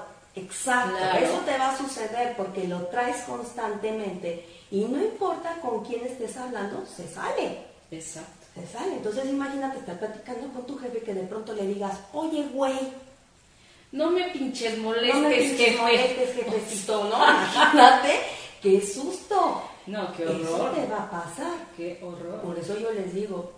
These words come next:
Speaker 1: traten de no usar ya, por favor, caló, porque ustedes ya están en otro nivel donde no se permite y tienen que ir subiendo poco a poco,
Speaker 2: Ujú,
Speaker 1: ¿no?
Speaker 2: ujú.
Speaker 1: Además,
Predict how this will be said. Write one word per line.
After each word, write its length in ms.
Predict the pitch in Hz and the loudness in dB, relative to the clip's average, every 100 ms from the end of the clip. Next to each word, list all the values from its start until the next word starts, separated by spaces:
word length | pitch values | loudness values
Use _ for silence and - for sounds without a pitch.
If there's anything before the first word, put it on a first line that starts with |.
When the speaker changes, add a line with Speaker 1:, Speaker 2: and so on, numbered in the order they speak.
| - | -14
Speaker 1:
traten 560 | - 175 175 - 330 370 | -8 -6 -6 -4 -2 0
de 120 | 233 | 0
no 580 | 220 233 254 302 349 359 | -4 -2 0 2 2 0
usar 560 | 339 - 311 302 311 339 - | 0 -4 -4 -4 -4 -6 -4
ya, 280 | 247 233 - | 0 0 -2
por 160 | 240 - | -6 -2
favor, 480 | 185 180 180 180 | -2 -2 -2 -4
caló, 560 | 180 165 165 175 190 190 | -8 -8 -6 -4 -4 -4
porque 200 | 202 - | -8 -4
ustedes 380 | 185 240 247 247 | -4 2 2 2
ya 100 | 247 | 0
están 240 | 247 247 233 | -2 -2 -2
en 180 | 208 220 | -4 -4
otro 340 | - 330 311 | -4 -6 -6
nivel 500 | 254 202 170 165 165 - - - _ | -6 -2 0 0 -4 -12 -18 -20 _
donde 520 | 196 214 214 214 214 240 | -2 2 2 2 0 0
no 200 | 285 330 | 0 0
se 160 | 381 | -2
permite 680 | - 254 202 185 170 - 165 202 | -2 -2 0 0 0 -2 -6 -6
y 80 | |
tienen 480 | 202 302 320 302 269 | -8 -2 0 0 -2
que 240 | 262 254 247 | 0 2 2
ir 280 | 247 208 180 | 0 -4 -8
subiendo 640 | - 175 170 175 165 151 - | -6 -6 -4 -4 -4 -6 -8
poco 280 | 160 - - | -12 -10 -10
a 100 | - - | -10 -12
poco, 160 | - - - - _ 175 | -18 -18 -20 -20 _ -10
Speaker 2:
Ujú, 420 | 170 151 156 151 | -10 -10 -10 -8
Speaker 1:
¿no? 100 | 147 | -8
Speaker 2:
ujú. 260 | - - 175 | -8 -12 -4
Speaker 1:
Además, 420 | 269 277 302 311 | 2 4 4 4